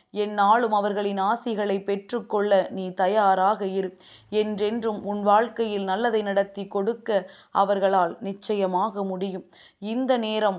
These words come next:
உன் வாழ்க்கையில் உனக்கான கஷ்டமான நேரமாக இருந்தாலும், இதை தாண்டி வருவதற்கு நீ மனதிற்குள் மன வலிமையோடு இரு. எல்லாம் முடியும் பொழுது நிச்சயமாக தெய்வத்தினுடைய சக்தி என்னவென்பதை புரிந்து கொள்வாய்.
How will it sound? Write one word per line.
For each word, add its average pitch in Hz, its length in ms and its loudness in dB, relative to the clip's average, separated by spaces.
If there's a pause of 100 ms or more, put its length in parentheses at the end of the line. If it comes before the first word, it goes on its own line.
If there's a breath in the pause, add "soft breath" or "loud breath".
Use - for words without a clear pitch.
(120)
உன் 190 180 -6
வாழ்க்கையில் 190 680 2
உனக்கான 196 580 0
கஷ்டமான 202 680 0
நேரமாக 196 640 0 (120)
இருந்தாலும், 196 600 0 (320 loud breath)
இதை 208 240 -2 (100)
தாண்டி 226 400 2
வருவதற்கு 196 720 -2 (360 loud breath)
நீ 214 180 -8
மனதிற்குள் 202 760 -2
மன 196 220 2
வலிமையோடு 196 760 2
இரு. 190 200 -2 (500 soft breath)
எல்லாம் 202 440 2
முடியும் 226 400 -4
பொழுது 202 340 0 (220)
நிச்சயமாக 202 800 -2
தெய்வத்தினுடைய 196 840 -4
சக்தி 185 400 -8 (120)
என்னவென்பதை 190 680 -2
புரிந்து 202 400 -4
கொள்வாய். 185 400 0